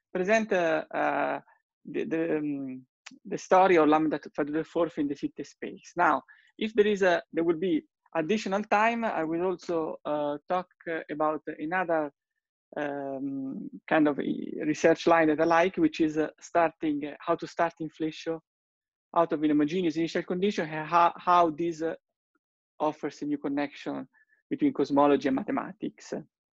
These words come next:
In the sec-, this will be the second part of the talk if there is time. In fact, uh, let me start, uh, uh, by explaining, uh,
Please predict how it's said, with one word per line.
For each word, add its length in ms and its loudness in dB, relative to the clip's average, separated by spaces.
In 80 4
the 60 6
sec-, 260 2
this 160 2
will 60 8
be 120 2
the 120 2
second 360 2
part 220 0
of 80 0
the 60 2
talk 320 0
if 140 -10
there 140 -2
is 160 -10
time. 380 -12
In 80 -16
fact, 220 4
uh, 60 8
let 140 8
me 120 0
start, 380 2
uh, 260 -2
uh, 240 -2
by 520 -4
explaining, 640 -4
uh, 580 -6